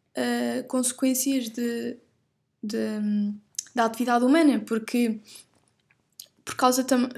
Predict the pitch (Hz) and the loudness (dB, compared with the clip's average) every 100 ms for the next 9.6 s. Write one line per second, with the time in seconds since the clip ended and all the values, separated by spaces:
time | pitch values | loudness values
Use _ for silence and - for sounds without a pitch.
0 | 247 - - 277 - - - - 254 240 | -12 -10 -8 -8 -8 -14 -16 -6 0 2
1 | 247 233 233 220 214 214 214 _ _ _ | 2 2 0 0 -2 -6 -10 _ _ _
2 | _ - 240 240 226 220 220 214 208 - | _ 0 4 4 4 4 4 4 2 -4
3 | - _ _ _ _ _ _ _ - 240 | -8 _ _ _ _ _ _ _ -4 -2
4 | 220 - 233 226 226 262 214 226 240 233 | 2 2 2 0 -2 -4 -4 0 0 0
5 | - - 220 220 - 220 214 208 214 214 | -2 -6 -4 -2 -2 0 0 -2 0 -2
6 | 208 208 - _ _ _ _ 226 214 214 | -4 -8 -20 _ _ _ _ -2 0 2
7 | 208 208 202 202 196 196 - _ _ - | 2 4 4 2 0 -4 -10 _ _ -2
8 | 220 110 233 117 214 214 - - _ - | 2 4 4 4 2 -2 -6 -8 _ -10
9 | 214 220 214 220 214 | -4 -2 0 -2 -2